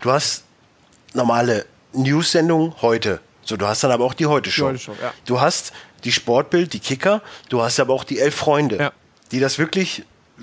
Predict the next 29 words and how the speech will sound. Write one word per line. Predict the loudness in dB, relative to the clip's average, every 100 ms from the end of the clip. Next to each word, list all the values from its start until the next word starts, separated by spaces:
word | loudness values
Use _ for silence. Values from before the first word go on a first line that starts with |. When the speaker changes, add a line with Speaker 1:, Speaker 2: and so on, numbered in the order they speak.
| -14 -12 -4
Speaker 1:
um, | 0 0
um | 0 2
Längen | 4 4 2 2 0 -2 -8 _ _ _
besser | -4 -2 0 2
<laughs> |
macht | 0 -2 -6 -6
als | -4 -4 -4
Kicker | -6 0 0
und | 0 -4 -2
Elf | -4 0
Freunde. | 0 0 -2 -8 -12 -2
Dafür | -2 0
sind | 0 2
die | 2
natürlich | 0 0
nicht | 0 0
aktuell. | 0 0 0 0 -8 _ -4
Gut, | -2 -2
Speaker 2:
Mhm. | -8 _ _ _ -2
Speaker 1:
ist | 0
halt | 0 0
einfach | -2 -4
so. | -4 -6 -8 -16 -8
Dafür | -4 -2 -2
wirst | -2 0
du | 2
aber | 2 2
als | 0 -2
Fußballer | -4 -4 -2 0 2